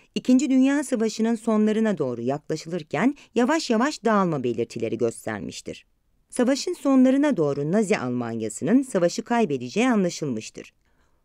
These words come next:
Bu süreçte müttefik kuvvetlerinin arasında belirsizlikler oluşmuştur. Bu belirsizlik konularının en başında yeni dünya düzeninde liderin kim olacağı sorunu gelmektedir.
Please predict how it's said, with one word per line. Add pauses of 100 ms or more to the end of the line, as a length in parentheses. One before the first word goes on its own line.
(140)
Bu
süreçte (100)
müttefik
kuvvetlerinin
arasında
belirsizlikler
oluşmuştur. (580)
Bu
belirsizlik
konularının
en
başında (300)
yeni
dünya
düzeninde
liderin
kim
olacağı
sorunu
gelmektedir.